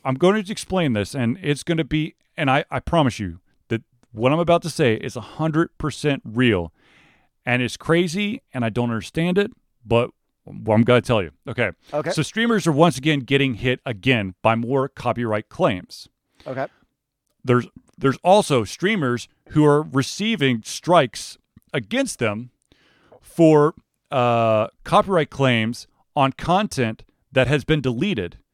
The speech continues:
Speaker 1: sometimes by the, the creator themselves and sometimes by Twitch.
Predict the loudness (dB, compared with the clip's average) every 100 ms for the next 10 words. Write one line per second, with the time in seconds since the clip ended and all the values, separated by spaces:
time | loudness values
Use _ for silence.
0 | _ 2 2 4 0 0 2 4 4 2
1 | 0 0 0 -4 -8 0 2 4 2 2
2 | 4 4 2 -2 -2 0 -2 -2 -2 -2
3 | 0 -2 -6 0 0 0 -6